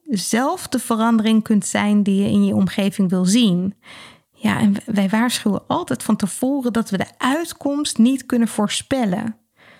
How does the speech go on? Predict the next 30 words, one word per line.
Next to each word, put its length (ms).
Hè, 280
als 280
je 180
je 120
eigen 680
authenticiteit 1120
meer 320
ruimte 480
geeft 600
en 120
je 100
begint 460
intern 640
te 120
ondernemen, 840
kan 180
het 220
zomaar 640
zijn 300
dat 180
je 60
erachter 580
komt 380
dat 240
je 280
ondernemerder 840
bent 280
dan 120
je 100
dacht. 500